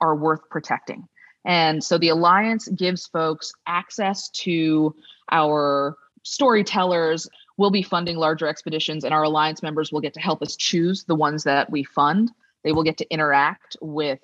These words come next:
folks who are on those expeditions and to learn what goes into a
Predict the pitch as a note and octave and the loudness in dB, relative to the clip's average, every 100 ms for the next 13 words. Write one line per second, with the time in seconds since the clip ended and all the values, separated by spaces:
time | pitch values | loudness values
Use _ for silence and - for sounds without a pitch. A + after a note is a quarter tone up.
0 | - F3 D#3+ - D3+ - E3 G3 F3+ D#3+ | -2 0 0 -2 -4 0 2 2 0 -2
1 | C#3+ - D3 D3 D3+ D3+ D3+ D3 D3 D3+ | -8 -10 -10 -6 -4 -4 -6 -6 -4 0
2 | D3+ D#3 D#3+ D#3+ - F3 D#4 - A#3 F#4 | 2 2 0 -2 -6 -4 -4 0 0 2
3 | D4+ E3+ | 2 0